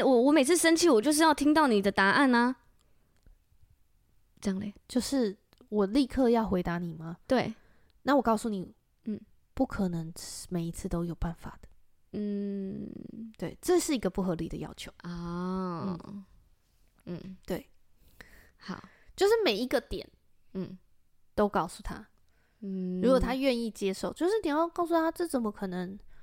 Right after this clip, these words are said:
Speaker 2: 嗯，本来，就算我可以回答你，我也不见得可以回答出你心里想要的那个答案。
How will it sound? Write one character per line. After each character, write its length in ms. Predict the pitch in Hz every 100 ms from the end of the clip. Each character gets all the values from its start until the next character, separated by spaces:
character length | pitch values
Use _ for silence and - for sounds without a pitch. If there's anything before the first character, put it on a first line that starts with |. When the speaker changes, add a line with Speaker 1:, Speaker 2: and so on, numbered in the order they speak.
| - - - - - _ - -
Speaker 2:
嗯， 280 | 214 240 254 -
本 200 | 233 202
来， 200 | 185 190 _ _ _
就 140 | - 339
算 120 | 381
我 160 | 277 220 - -
可 160 | 233
以 160 | 233 233
回 240 | - 196
答 220 | 196 180 196
你， 260 | 202 175 -
我 140 | - 220
也 100 | 220
不 120 | 202
见 200 | 247 214
得 140 | 185
可 160 | 175 190
以 60 |
回 160 | 185 175
答 180 | 175 170
出 180 | - 196
你 140 | 180
心 240 | - 196
里 100 | 196
想 300 | 185 - 165
要 120 | 180 190
的 120 | 156
那 100 | 170
个 140 | 180 180 175 -
答 120 | 165
案。 320 | 180 180